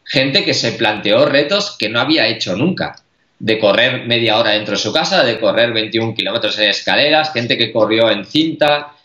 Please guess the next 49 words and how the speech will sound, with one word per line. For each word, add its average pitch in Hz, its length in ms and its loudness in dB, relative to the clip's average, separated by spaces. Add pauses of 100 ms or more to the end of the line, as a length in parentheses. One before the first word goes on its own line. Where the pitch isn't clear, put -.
(440)
y 101 120 0
eso 120 180 2
ya 127 260 2
hasta 117 200 -4
a - 40 -4
nivel 104 300 -2
deportivo 127 540 2
también 110 300 -2
es 127 140 -2
bonito. 117 440 0
Incluso 120 420 2
a 113 40 0
mí 139 140 2
me 175 120 2
ha, 156 260 0
mm, 104 240 -6 (100)
ha - 80 0
habido 135 280 2
gente 170 440 0
que 117 100 -2
me 110 120 0
ha - 20 2
dicho, 101 340 0
"Oye, 110 300 2
yo 113 140 4
a 143 60 2
raíz 135 360 0
de 110 160 2
esto 160 420 0 (400)
ya 113 300 0
he 131 40 0
seguido 104 1000 -2 (360)
corriendo 104 560 0
o 90 100 2
haciendo", 107 540 -2 (140)
que - 80 0
era 135 180 2
la, 117 100 0
era 147 200 0
la 135 140 2
idea, 139 300 0
¿no? 156 140 -2
Yo 143 120 4
es 143 120 -2
lo 151 160 0
que 139 120 0
también 131 440 -2
quería 127 260 0
demostrar 143 640 0